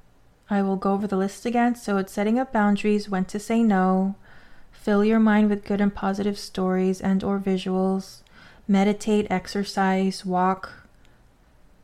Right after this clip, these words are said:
journaling of gratitude, or just journaling your day to take your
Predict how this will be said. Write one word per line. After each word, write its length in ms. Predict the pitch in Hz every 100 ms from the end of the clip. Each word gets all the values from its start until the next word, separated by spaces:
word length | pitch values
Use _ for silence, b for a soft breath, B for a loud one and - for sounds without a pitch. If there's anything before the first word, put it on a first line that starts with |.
| - _
journaling 840 | 214 214 208 208 202 196 202 202
of 220 | 190 185
gratitude, 960 | - 208 208 202 - 202 196 196 190 190
or 240 | - 190 185
just 300 | 185 185 190
journaling 560 | 196 202 202 208 202
your 140 | 190 185
day 420 | 175 180 196 202
to 160 | 202 185
take 440 | - 196 190 -
your 300 | 190 185